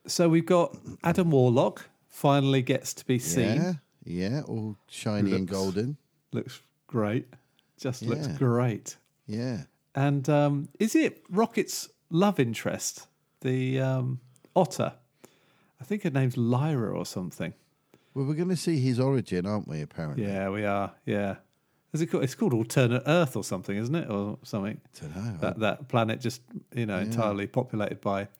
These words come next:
Speaker 1: the high evolutionaries,
Speaker 2: Yeah,
Speaker 1: animal
Speaker 2: the animal
Speaker 1: people.
Speaker 2: types. Yeah, yeah.
Speaker 1: Yeah. Oh, it just,
Speaker 2: Who knows? Who knows?
Speaker 1: Who knows? But there's a lot of screaming going on and a lot of upset, so
Speaker 2: Mm.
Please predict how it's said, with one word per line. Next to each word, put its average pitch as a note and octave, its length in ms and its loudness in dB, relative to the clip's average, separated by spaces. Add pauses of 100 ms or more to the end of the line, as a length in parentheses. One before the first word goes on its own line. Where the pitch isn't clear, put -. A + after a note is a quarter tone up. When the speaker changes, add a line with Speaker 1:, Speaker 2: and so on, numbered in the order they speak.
(400)
Speaker 1:
the B2 80 -2
high A#2 220 2
evolutionaries, G#2 1040 -2
Speaker 2:
Yeah, G2+ 380 -2
Speaker 1:
animal A#2 160 2
Speaker 2:
the G2+ 60 2
animal G#2 180 0 (120)
Speaker 1:
people. F#2+ 180 -2
Speaker 2:
types. E2 440 -6
Yeah, F2+ 400 -4
yeah. B2+ 120 -2
Speaker 1:
Yeah. B2 260 2 (1300)
Oh, D3 200 -6 (340)
it - 100 -18
just, A#2+ 200 -12
Speaker 2:
Who C#3+ 140 -2
knows? A2+ 560 -4 (400)
Who D3 80 -8
knows? F3+ 300 -6
Speaker 1:
Who F#3 160 2
knows? G#2+ 520 -4 (400)
But B2+ 340 -2
there's D#3+ 200 2
a E3 40 6
lot F#3 160 6
of - 60 -2
screaming D#3+ 540 4
going G2 320 2
on A#2 140 2
and A#2+ 160 2
a A#2+ 100 0
lot C3 160 4
of A#2 120 2
upset, A#2 500 0
so A#2+ 380 2 (180)
Speaker 2:
Mm. G#2+ 340 -4